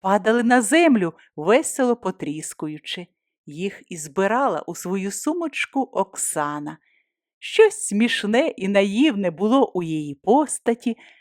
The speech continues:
щось таке, що пройти мимо Володимир не зміг.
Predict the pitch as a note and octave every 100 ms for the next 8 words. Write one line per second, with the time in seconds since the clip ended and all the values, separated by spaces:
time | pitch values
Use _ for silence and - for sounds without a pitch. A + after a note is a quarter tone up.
0 | _ _ _ - - - G4+ - - C#4
1 | F4 F4 - - C#4 - B3+ B3 - D4+
2 | A#3+ C4 E4+ F4 E4+ E4+ - _ _ -
3 | A3+ A#3 G#3+ F3 E3+ F3+ A#3 C4 _ -
4 | G#3+ A#3 A#3 C4 D#4+ -